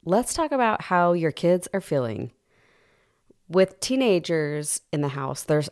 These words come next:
always seems to be something going on. Some common feelings around here are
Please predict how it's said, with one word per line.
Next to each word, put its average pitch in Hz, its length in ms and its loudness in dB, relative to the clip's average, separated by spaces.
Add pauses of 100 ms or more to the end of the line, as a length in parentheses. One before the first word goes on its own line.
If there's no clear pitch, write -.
always 196 300 6
seems 170 220 2
to 151 100 -6
be 156 80 -4
something 151 400 0
going 131 260 -2
on. 82 300 -6 (760)
Some 196 260 -2
common 247 320 0
feelings 226 320 2
around 190 240 2
here 185 240 4
are 151 480 -2